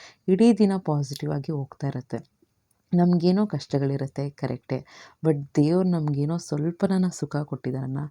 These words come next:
ಅದಕ್ಕೆ ನಮ್ಮ ಗ್ರ್ಯಾಟಿಟ್ಯೂಡ್ ಇರ್ಬೇಕು. ನಾವ್ ಎದ್ದಿದೀವಿ, ನಾವು ಬದುಕಿದೀವಿ, ನಾವು ಆರೋಗ್ಯವಾಗಿದೀವಿ, ನಾವು ಒಂಥರ, ಒಂಥರ ನೆಮ್ಮದಿಯಾಗಿ ಇದೀವಿ. ಬೇರೆಯವ್ರ್ ಕಂಪೇರ್ ಮಾಡ್ಕೊಂಡ್ರೆ ಯಾವಾಗ್ಲೂ ನಾವು ನಮ್ಗಿಂತ ಮೇಲಿರೋರ್ ಜೊತೆ ಕಂಪೇರ್ ಮಾಡ್ಕೊತಾ ಇರ್ತೀವಿ.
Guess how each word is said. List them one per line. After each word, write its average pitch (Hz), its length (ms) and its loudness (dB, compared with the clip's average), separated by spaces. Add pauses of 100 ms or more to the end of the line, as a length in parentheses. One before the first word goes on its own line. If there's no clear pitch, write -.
(360)
ಅದಕ್ಕೆ 151 380 -2
ನಮ್ಮ 151 240 0
ಗ್ರ್ಯಾಟಿಟ್ಯೂಡ್ 139 720 -4
ಇರ್ಬೇಕು. 139 600 -8
ನಾವ್ 156 380 -4
ಎದ್ದಿದೀವಿ, 143 760 -4 (360)
ನಾವು 156 280 2
ಬದುಕಿದೀವಿ, 151 880 -2
ನಾವು 139 320 -4
ಆರೋಗ್ಯವಾಗಿದೀವಿ, 139 1080 -2 (340)
ನಾವು 170 240 2
ಒಂಥರ, 160 300 -2 (260)
ಒಂಥರ 208 400 4
ನೆಮ್ಮದಿಯಾಗಿ 165 680 0
ಇದೀವಿ. 139 520 -2 (120)
ಬೇರೆಯವ್ರ್ 165 340 0
ಕಂಪೇರ್ 143 420 -6
ಮಾಡ್ಕೊಂಡ್ರೆ 143 540 -4
ಯಾವಾಗ್ಲೂ 165 360 2
ನಾವು 160 360 -4 (340)
ನಮ್ಗಿಂತ 170 420 0
ಮೇಲಿರೋರ್ 156 640 0
ಜೊತೆ - 220 -6
ಕಂಪೇರ್ 143 400 -4
ಮಾಡ್ಕೊತಾ 131 400 -8
ಇರ್ತೀವಿ. 120 400 -8